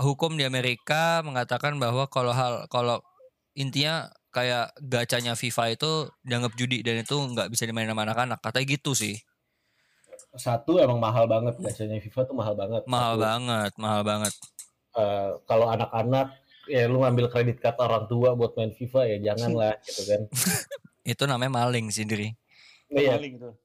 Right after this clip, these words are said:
Speaker 2: Tapi kalau lu udah edik, hal-hal seperti itu bisa terjadi, coy.
Speaker 1: Oke.
Speaker 2: Hal-hal seperti itu bisa terjadi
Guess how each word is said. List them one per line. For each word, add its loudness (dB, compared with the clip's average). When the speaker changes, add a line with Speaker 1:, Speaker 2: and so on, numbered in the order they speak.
Speaker 2:
Tapi 2
kalau 4
lu 0
udah 0
edik, -2
hal-hal 2
seperti -4
itu -6
bisa -8
terjadi, 2
coy. -12
Speaker 1:
Oke. -4
Speaker 2:
Hal-hal 0
seperti -20
itu -20
bisa -8
terjadi 0